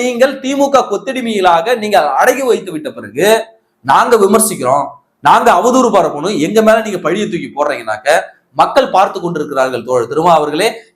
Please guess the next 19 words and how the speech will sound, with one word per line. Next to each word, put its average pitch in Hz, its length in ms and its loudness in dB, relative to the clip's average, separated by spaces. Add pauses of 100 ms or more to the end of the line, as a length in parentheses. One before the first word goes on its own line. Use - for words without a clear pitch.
நீங்கள் 175 260 2
இப்ப 156 180 0
நேத்து 190 240 0
கூட 220 220 4
சொன்னீங்க 165 320 -2 (380)
அம்பேத்கர் 214 520 0
வழியிலான 185 420 0 (120)
ஆட்சி 202 240 -4
இங்க 185 180 -4
தமிழ்நாட்டில் 180 480 -2
நடக்குதுன்னு. 156 460 -4 (420)
நான் 143 260 2
மீண்டும் 214 360 2
மீண்டும் 180 300 -2
சொல்கிறேன், 143 380 0 (180)
இங்கே 160 200 2 (100)
நடப்பது 160 380 -2 (400)
ஹிட்லரை 233 520 2
விட 226 100 4